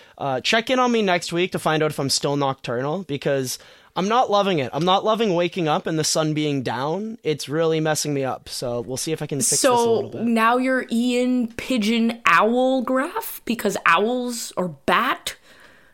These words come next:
Speaker 2: Bat Graph. Bat Graph.
Speaker 1: Lot, lot of birds. A lot of
Speaker 2: There's
Speaker 1: birds
Speaker 2: a
Speaker 1: and
Speaker 2: lot
Speaker 1: graphs.
Speaker 2: of bird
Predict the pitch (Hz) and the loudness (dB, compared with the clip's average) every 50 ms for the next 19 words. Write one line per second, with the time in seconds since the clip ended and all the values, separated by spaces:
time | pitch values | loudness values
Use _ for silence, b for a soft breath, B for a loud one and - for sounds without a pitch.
0 | b b - 226 208 233 226 - - - 196 170 - 135 - - - - - _ | b b 2 4 4 4 2 0 0 0 2 2 2 2 0 -2 -4 -8 -10 _
1 | - _ - 196 90 - 185 - - - 107 - - - - - - - - - | -14 _ -2 -2 0 0 0 -4 -6 -8 -6 -6 -6 -8 -10 -12 -14 -16 -12 -6
2 | 135 160 180 196 - 160 156 175 196 226 262 214 151 120 165 160 160 147 131 117 | -2 -2 0 0 0 -2 0 0 2 2 0 0 -2 -2 0 0 2 0 0 -4
3 | 110 127 - - - - - - - - 147 160 180 196 180 139 - 156 - - | -8 -8 -8 -8 -8 -8 -10 -10 -6 -2 0 0 0 0 0 2 4 4 6 6
4 | - 247 226 220 220 226 208 220 254 262 214 190 - - - - 214 185 185 185 | 6 6 4 6 6 6 6 6 6 4 2 2 0 -2 0 2 4 4 4 4
5 | 185 | 2